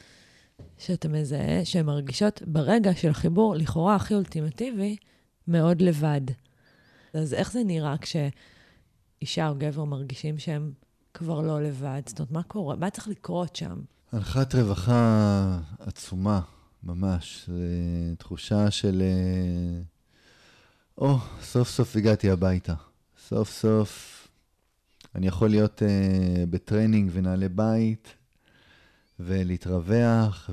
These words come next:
Speaker 2: ואני לא צריך, אה, להילחם על המקום שלי, אני לא צריך, אה, להוכיח את עצמי, אני לא צריך, אה, להילחם על תשומת לב, אני לא צריך ל-, ל-, לריב על פירורים." פשוט, אה, שקט, שקט.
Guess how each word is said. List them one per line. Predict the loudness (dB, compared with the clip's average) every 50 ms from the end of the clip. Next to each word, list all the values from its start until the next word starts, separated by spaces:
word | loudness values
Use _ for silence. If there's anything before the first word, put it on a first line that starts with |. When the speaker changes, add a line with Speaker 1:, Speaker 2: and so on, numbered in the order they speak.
| -6
Speaker 2:
ואני | -4 -2 -2 0 0 0 0
לא | -2 -2
צריך, | -2 -2 -4 -4 -2 -2 0
אה, | 0 2 2 2 2 2 0 0
להילחם | 0 0 0 0 0 0 0 0 2
על | 2 2
המקום | 0 0 -2 -4 -4 -4 -4
שלי, | -4 -2 -2 0 2 2 2 4 4 2 2
אני | 2 0
לא | -2 -2
צריך, | -2 0 2 2 2 2 0 -2 -2
אה, | 0 0 0
להוכיח | 0 -2 -2 -2 -4 -4 -4 -6
את | -8 -12
עצמי, | -12 -8 -4 -2 0 0 2 2 2 0 0
אני | -2 -4
לא | -6
צריך, | -4 -4 -2 -2 -2 -4 -4 _ -4
אה, | -4 -4 -4 -6 -8 -8 -10 -14 -16 _ _ -20 -20 -20 -20 -20 -20 -20 -20 -12 -6
להילחם | -4 -2 -2 -2 0 0 2 2
על | 2 0
תשומת | 0 0 0 2 2 0 -2 -2
לב, | 0 2 4 4 4 4 4 4
אני | 2 2 2 2
לא | 0 0
צריך | -2 -4 -8 -8 -4 -2
ל-, | -2 0 0 0 -2 -2 -2 -2
ל-, | -2 -2 -4 -6 -10 -14 _ _ _ -10
לריב | -8 -6 -4 -4 -2 -2
על | -2 -4
פירורים." | -4 -4 -4 -4 -4 -2 0 2 2 4 4 4 4 2 0 -2 -6 -10 _ _ _ _ _ _ _ _ _
פשוט, | -12 -6 -2 -2 -2 -2 -4 -6 -2 -2
אה, | 0 0 0 0 0 -2 -2 -4 -6 -12 -18 _ _ _ _ _ _ _ _ _ -12
שקט, | -4 -2 0 0 0 -2 -4 -8 -8 -8 -12 -18 -18 _ _ _ _ _ _
שקט. | -2 0 0 0 0 -2 -4 -6 -6 -10